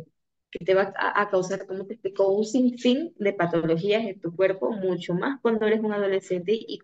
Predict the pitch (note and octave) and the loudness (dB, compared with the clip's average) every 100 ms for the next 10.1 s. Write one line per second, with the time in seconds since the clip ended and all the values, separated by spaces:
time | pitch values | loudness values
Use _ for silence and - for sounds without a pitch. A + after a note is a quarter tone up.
0 | - F3+ E3+ E3 E3+ G3+ A3+ - F3 E3+ | -2 2 4 6 6 4 2 -2 -6 -6
1 | E3 E3+ D#3+ - _ _ _ F3+ - F3 | -4 -4 -4 -10 _ _ _ -2 2 2
2 | - - F3 E3+ F#3 G#3+ A#3+ A3 G#3 G#3 | 0 -4 -6 -2 0 0 2 4 4 2
3 | G#3+ G3+ E3+ D#3+ D#3 E3+ - - F3 E3+ | 0 0 0 2 2 0 -2 -8 -8 -2
4 | F3 E3+ E3 E3+ F#3 F3+ E3 E3 - _ | 2 2 0 2 4 4 0 -6 -10 _
5 | - E3 F3+ F#3+ A#3 A3+ F3 E3 D3+ D#3 | 0 4 4 4 2 2 0 0 0 2
6 | F3+ G#3+ F3 D3 D3 - F3 D3+ - - | 2 2 2 0 -4 -2 0 0 -4 -6
7 | F3 D#3+ D#3+ F3+ G3 A3 F#3 F3 E3+ E3+ | -4 0 2 2 0 -2 -2 -2 -6 -4
8 | G3+ F#3 - D#3 D3 D#3+ E3+ F3 E3+ G3+ | -2 -2 -2 -2 0 2 2 0 -4 -6
9 | G3+ - _ - E3+ F#3+ F3 A3+ A3 F#3 | -6 -18 _ -10 -4 -4 0 6 6 6